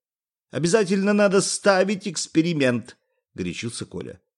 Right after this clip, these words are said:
"Какое легкомыслие, это недостойно настоящего учёного!" —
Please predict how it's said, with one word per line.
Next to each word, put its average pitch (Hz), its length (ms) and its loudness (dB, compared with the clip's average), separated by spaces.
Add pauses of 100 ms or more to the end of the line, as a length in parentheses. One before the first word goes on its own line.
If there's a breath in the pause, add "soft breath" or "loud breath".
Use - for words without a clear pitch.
(260)
"Какое 113 300 -2
легкомыслие, 113 840 -2
это 104 180 -4
недостойно 110 840 -2
настоящего 123 840 -4
учёного!" — 143 920 2